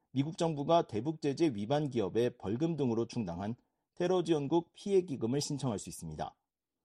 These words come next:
또 일부 피해자들은 미국 등에 압류된 북한 자산의 소유권을 주장하는 방식으로 북한의 책임을 물을 것으로 예상됩니다. 이스라엘과 하마스의 전쟁은 끝날 조짐을 보이지 않고 있습니다.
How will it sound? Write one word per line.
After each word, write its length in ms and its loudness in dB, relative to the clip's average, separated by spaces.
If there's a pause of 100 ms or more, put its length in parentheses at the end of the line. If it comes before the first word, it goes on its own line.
(300)
또 140 10
일부 320 4
피해자들은 680 0
미국 300 -4
등에 220 0
압류된 580 0
북한 300 -2
자산의 420 -6 (340)
소유권을 600 0
주장하는 500 0
방식으로 540 -2 (240)
북한의 400 -2
책임을 440 0
물을 320 0
것으로 340 -2
예상됩니다. 640 -6 (880)
이스라엘과 480 4
하마스의 460 2
전쟁은 480 -2
끝날 320 0
조짐을 480 0
보이지 300 2
않고 240 -2
있습니다. 480 -8